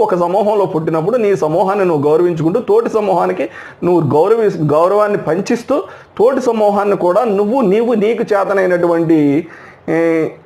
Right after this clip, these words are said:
మంచిని వారికి చేయగలగాల. అప్పుడే కదా, అప్పుడే కదా నువ్వు, ఆ, ఒక మనిషిగా, మానవత్వం ఉన్న మనిషిగా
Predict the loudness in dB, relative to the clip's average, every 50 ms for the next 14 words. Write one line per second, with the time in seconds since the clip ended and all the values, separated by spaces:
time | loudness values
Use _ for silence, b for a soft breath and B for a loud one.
0 | -20 -20 -20 _ -20 -16 -6 -2 -2 0 0 0 0 0 2 2 2 2 2 0
1 | 0 0 0 2 2 0 0 0 -2 -4 -6 -8 -12 -18 -20 -20 -20 -20 -20 -20
2 | -20 -20 -14 -6 -6 -4 -4 -4 -4 0 2 2 4 2 2 0 0 -4 -4 -10
3 | -14 -20 _ _ _ _ -10 -8 -8 -6 -4 0 2 2 4 4 2 0 0 0
4 | 0 2 2 2 2 2 2 0 -2 B B B B B B B -2 0 2 2
5 | 2 2 2 0 0 -2 -2 -2 -2 0 0 0 0 0 -2 -2 -2 -2 -2 0
6 | 0 2 2 0 -2 -2 -4 -4 -2 -2 -2 -2 -2 -2 -4 -4 -4 -4 -2 -2
7 | 0 0 -2 -2 -2 -2 -2 -4 -4 -4 -4 -2 0 0 0 0 -2